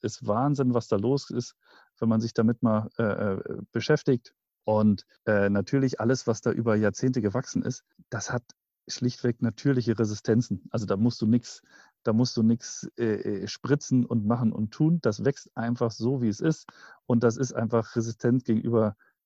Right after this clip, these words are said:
äh, äh, Schädlingen und hat eine ganz hohe Toleranz gegen Witterungs- und Umwelteinflüsse. So wie wir, wenn wir zwanzig, dreißig, vierzig Jahre sind, dann können wir auch mit Regen, Wind und Wetter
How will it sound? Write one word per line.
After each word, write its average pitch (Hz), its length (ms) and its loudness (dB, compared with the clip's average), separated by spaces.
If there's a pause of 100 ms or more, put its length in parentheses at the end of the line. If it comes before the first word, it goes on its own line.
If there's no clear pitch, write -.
(120)
äh, 110 220 2
äh, 107 40 2
Schädlingen 113 720 4
und - 340 -2
hat 110 200 -10
eine 113 80 -2
ganz 131 240 -2
hohe 117 120 2
Toleranz 110 480 0
gegen 110 180 0
Witterungs- 113 380 2
und 104 80 -6
Umwelteinflüsse. 117 680 0 (180)
So 151 220 2
wie 113 160 4
wir, 151 360 6
wenn 120 280 4
wir 135 160 2
zwanzig, 123 380 -2
dreißig, 113 360 0
vierzig 127 280 -2
Jahre 113 200 0
sind, 107 300 -2 (340)
dann 107 160 0
können 120 220 2
wir 110 120 2
auch 113 140 2
mit 110 200 0
Regen, 113 300 2
Wind 110 160 4
und 104 200 -2
Wetter 101 320 -2